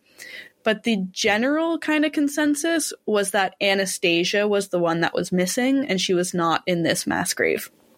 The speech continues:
So in nineteen ninety-two, a year later, D N A testing was conducted, which confirmed that the f-, five bodies of the nine, um, a mother, father, and three daughters, were all part of the same family,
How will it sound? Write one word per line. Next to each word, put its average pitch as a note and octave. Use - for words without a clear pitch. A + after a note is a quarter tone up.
So A3
in G3
nineteen A#3+
ninety-two, G#3
a G3
year F#3
later, F3+
D B3+
N C4
A A#3+
testing A#3+
was A3+
conducted, G3+
which G3+
confirmed G3
that F3+
the F3+
f-, -
five A#3+
bodies E3+
of F3+
the F#3
nine, E3+
um, D#3+
a F#3+
mother, G3+
father, F#3+
and F3
three G#3
daughters, F3+
were F#3+
all F#3+
part -
of F#3
the F#3+
same E3+
family, D4